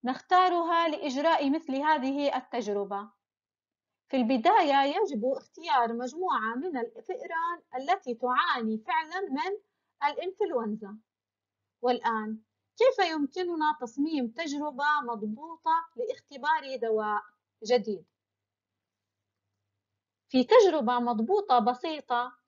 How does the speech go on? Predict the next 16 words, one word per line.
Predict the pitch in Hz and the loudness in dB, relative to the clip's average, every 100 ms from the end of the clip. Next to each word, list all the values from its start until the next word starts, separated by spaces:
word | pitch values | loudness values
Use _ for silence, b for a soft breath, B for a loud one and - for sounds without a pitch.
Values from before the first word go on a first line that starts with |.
| _ _ _ _ | _ _ _ _
وزع | 277 466 247 254 240 | 4 4 4 2 2
مجموعة | 240 240 320 330 240 233 | 0 2 2 2 2 0
من | 302 311 | -4 -6
الفئران | 277 254 247 285 330 254 | -4 -6 0 2 2 0
عشوائيا | 233 - 247 247 - 339 349 | -4 -4 0 0 -2 -4 -4
إلى | 330 302 311 339 339 | -4 -6 -4 -2 -2
مجموعتين. | 302 302 311 294 302 208 175 _ _ _ _ _ _ _ _ | -4 2 2 2 -2 -8 -12 _ _ _ _ _ _ _ _
تتلقى | 269 - 311 453 523 - 226 208 - | -8 0 2 2 0 0 0 2 0
المجموعة | 254 262 277 349 392 254 214 | 2 2 0 -4 -2 -2 -2
الأولى، | 226 330 349 320 349 349 254 | -4 -6 -4 0 2 0 -2
المجموعة | 240 247 269 320 247 220 | -4 -2 0 2 2 0
التجريبية، | - 269 254 311 339 285 339 339 349 359 269 | -4 -4 -2 -2 -4 -2 -4 -2 0 0 0
العلاج. | 269 277 294 185 - - _ _ _ _ - | 0 0 -2 -4 -6 -18 _ _ _ _ -4
فإذا | - 277 214 - | -4 -2 -6 -6
المجموعة | 247 240 254 277 392 311 262 | -6 -4 -4 -4 -2 -2 -2
التجريبية | - 330 311 320 330 262 311 294 294 294 | -6 -10 -6 -2 -2 0 -2 0 0 0